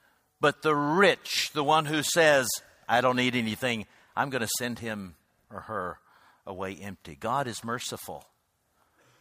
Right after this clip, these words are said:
for the helpless. Listen, if you think that you have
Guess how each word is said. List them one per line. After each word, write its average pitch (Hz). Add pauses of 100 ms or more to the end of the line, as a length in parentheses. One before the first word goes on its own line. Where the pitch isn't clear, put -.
(600)
for -
the 92
helpless. - (1120)
Listen, 92 (2750)
if -
you 151
think 143
that 107
you 123
have 131